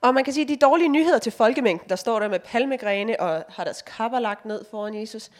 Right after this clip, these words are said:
det er, at de vil blive skuffede. Men de gode nyheder er, at deres skuffelse jo egentlig bare er på overfladen, for dybest set, så er ankomsten til den her smukke by faktisk det tidspunkt, hvor frelsen,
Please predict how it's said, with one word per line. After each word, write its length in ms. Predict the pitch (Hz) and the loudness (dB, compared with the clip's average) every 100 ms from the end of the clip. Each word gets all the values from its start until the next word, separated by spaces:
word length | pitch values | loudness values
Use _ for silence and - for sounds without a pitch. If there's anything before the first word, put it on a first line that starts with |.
| - - - | -20 -16 -2
det 80 | 254 | 0
er, 140 | 214 | 2
at 200 | 233 226 | 0 -2
de 100 | 220 | -8
vil 120 | 190 | -8
blive 160 | 185 190 | -10 -12
skuffede. 500 | - 156 143 143 160 - _ _ _ _ _ _ - - - | -12 -14 -14 -18 -20 -20 _ _ _ _ _ _ -20 -20 -12
Men 160 | - 208 | -2 -2
de 80 | 202 | -2
gode 400 | - 262 285 311 | -6 -4 -2 -2
nyheder 360 | 247 214 190 - | -4 -4 -6 -4
er, 300 | 175 196 - | -6 -6 -8
at 120 | 180 | -10
deres 140 | 160 | -10
skuffelse 580 | - - 214 226 233 - | -12 -4 -4 -4 -10 -8
jo 120 | 196 - | -8 -2
egentlig 440 | 240 220 214 196 | -2 0 -2 -4
bare 500 | - - 165 170 190 | -6 -4 0 2 0
er 120 | 170 | -2
på 180 | 160 185 | -4 -4
overfladen, 640 | - 180 214 214 165 165 170 | 0 2 0 -4 -8 -8 -10
for 80 | - | -16
dybest 640 | - - 254 277 294 262 - | -20 -10 -6 -6 -8 -12 -12
set, 360 | - _ _ _ _ _ - | -16 _ _ _ _ _ -14
så 300 | - 240 220 | -4 -2 0
er 180 | 202 214 - | 0 0 0
ankomsten 760 | 190 214 - 185 - - 170 | -4 -4 -4 -4 -6 -14 -12
til 220 | - 214 | -10 -8
den 140 | 190 190 | -8 -10
her 160 | 190 | -12
smukke 460 | 170 - 208 208 233 | -14 -12 -10 -8 -8
by 260 | 214 196 _ _ | -8 -10 _ _
faktisk 800 | - 190 185 - 170 - - - _ _ - | -8 -6 -6 -14 -14 -14 -18 -20 _ _ -8
det 120 | 233 | -6
tidspunkt, 680 | 233 - 175 - - 165 - | -6 -8 -10 -10 -14 -16 -8
hvor 340 | 170 165 - _ _ _ | -6 -6 -10 _ _ _
frelsen, 640 | - 180 175 180 - 180 | -12 -6 -6 -8 -14 -20